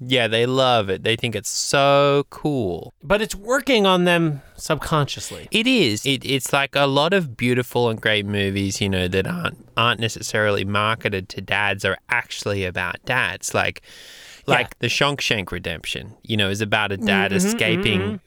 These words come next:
Speaker 1: prison, which is his family, you know, and, and mummies and, and sons love that movie. You know, they always say, "Tom Robinson is just so good in that movie." And I'm,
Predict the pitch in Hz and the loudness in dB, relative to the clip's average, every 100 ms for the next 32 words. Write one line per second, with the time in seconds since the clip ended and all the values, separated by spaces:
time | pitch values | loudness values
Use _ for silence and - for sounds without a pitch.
0 | - 165 165 110 95 98 104 92 92 92 | -2 0 2 2 0 -2 -2 -6 -6 -6
1 | - 120 117 90 - - _ 117 104 98 | -4 -2 0 -2 -8 -18 _ -2 0 2
2 | 101 110 110 113 104 120 156 226 143 117 | 2 2 0 -2 -2 0 0 2 2 0
3 | 104 104 - 110 - 120 113 110 - - | 0 -4 -2 -2 0 0 0 -2 -8 -12
4 | _ - 113 175 190 - 165 117 - - | _ -6 0 0 0 -4 -6 -10 -16 -16
5 | - - - 104 98 92 98 113 117 - | -18 -12 -4 -2 -2 0 0 2 0 -2
6 | 92 92 92 _ - 131 127 123 131 127 | -4 -4 -6 _ -2 0 4 2 2 0
7 | 127 107 101 - 101 - 98 92 92 123 | 0 0 -2 -2 -4 0 0 0 0 0
8 | 110 92 80 - - 92 98 104 101 98 | 0 -2 -6 -10 -14 -8 -4 -2 0 -2